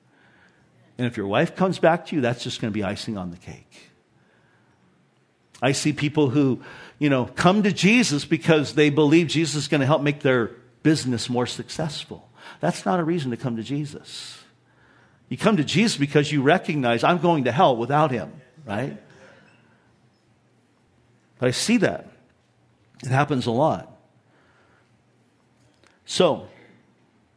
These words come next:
was Simon a real believer, a fake believer? I'm not sure. But I want you to notice that Peter challenges him, and then notice Simon's reaction. And then we're gonna wrap this up. Verse twenty-four.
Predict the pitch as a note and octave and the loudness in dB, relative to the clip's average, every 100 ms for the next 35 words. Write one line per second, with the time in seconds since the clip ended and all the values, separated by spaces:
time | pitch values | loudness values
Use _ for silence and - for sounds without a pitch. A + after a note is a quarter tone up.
0 | _ _ _ A#2+ - D#3 F#3+ G3 F#3 C3+ | _ _ _ -6 2 4 4 2 0 0
1 | B2+ F3+ F#3 G3+ G#3+ F#3+ F3 B2 F3+ F#3+ | 6 6 6 4 4 6 4 4 2 2
2 | F#3 F3+ F3 D#3 D3 E3 D#3 C3 - E3+ | 2 2 2 2 2 2 0 -2 -4 0
3 | D3+ B2 G#2 - - - - C#3+ D3 E3+ | 2 2 0 -8 -16 -16 0 2 4 2
4 | G#3 G#3 F3 E3 E3+ C#3 - B2+ A#2 - | 2 2 4 4 2 0 2 2 2 -4
5 | - _ - - - G3+ D#3 - - F3+ | -20 _ -20 -8 0 4 2 2 -2 4
6 | G#3+ C4+ G#3 C#3 A#2+ - A#2+ C3+ C#3 C3+ | 4 4 2 -2 -2 0 0 2 2 2
7 | D3 D#3+ - C#3+ C3+ C3+ A#2+ A2+ A2 G2+ | 2 2 0 0 0 0 -2 -2 -2 -2
8 | - - - F2 _ _ _ _ _ _ | -6 -12 -14 -16 _ _ _ _ _ _
9 | _ _ _ G#2+ G#2 G#2 G2+ F#2+ G2 - | _ _ _ -6 -4 -4 -2 0 -2 -4
10 | F#2+ - E2 E2 - - - _ _ _ | -10 -8 -8 -10 -14 -20 -20 _ _ _
11 | _ - G#2 - A2+ G#2 - F2 F2 | _ -6 -6 -4 -6 -6 -6 -8 -10